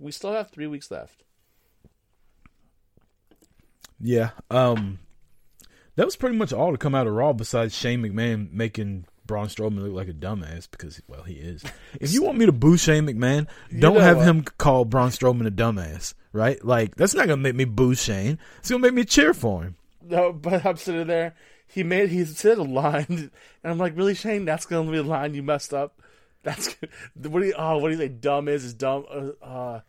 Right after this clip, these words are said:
Speaker 1: stupid is, is stupid does," and he messed it up. <laughs> I'm like, "Come on, Shane. You're gonna go there and you're gonna mess up the line. Come on, dude. Not cool.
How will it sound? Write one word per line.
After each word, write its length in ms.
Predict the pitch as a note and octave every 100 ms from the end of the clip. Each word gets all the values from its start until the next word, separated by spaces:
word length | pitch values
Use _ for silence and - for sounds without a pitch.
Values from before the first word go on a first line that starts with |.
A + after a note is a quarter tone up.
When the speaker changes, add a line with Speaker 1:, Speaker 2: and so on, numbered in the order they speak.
| _ _
Speaker 1:
stupid 420 | - F3 F#3 D#3
is, 220 | D#3 D3+
is 80 | C#3
stupid 340 | - D3 C3
does," 300 | C3+ C3+ D3
and 80 | C#3
he 40 | C3
messed 320 | C#3 C#3 C3
it 100 | B2
up. 280 | A2+ C#3+ _ _ _
<laughs> 200 | _ -
I'm 80 |
like, 240 | A3 G3 -
"Come 160 | G#3+
on, 160 | D#3+ A#2
Shane. 560 | - A2+ A2+ A2+ A2+ A2+ _ _ _ -
You're 100 | E3+
gonna 120 | F#3+
go 240 | D3 D#3
there 180 | D3 D3
and 60 | C#3
you're 80 | C3
gonna 140 | C3
mess 240 | B2 B2 C3+
up 80 |
the 80 | A#2
line. 440 | A2 A2 A2+ A2+ B2 _ _ _ _ _
Come 200 | - G#2
on, 240 | F#2+ F#2+
dude. 420 | F#2+ G#2+ G#2+ G#2 _ _ _ -
Not 260 | D3 A#2
cool. 300 | - F#2+ E2+